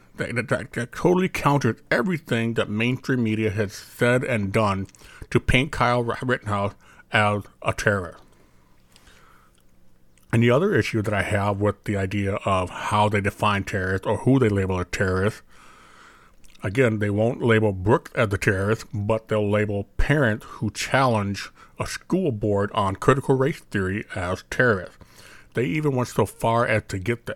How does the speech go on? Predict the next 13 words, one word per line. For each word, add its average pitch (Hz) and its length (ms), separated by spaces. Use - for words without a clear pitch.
F 131 240
B 127 180
I 107 240
involved 95 840
to 98 460
have 113 300
these 110 140
people 101 600
labeled 101 420
as 98 200
terrorists, 95 520
domestic 107 540
terrorists. 90 460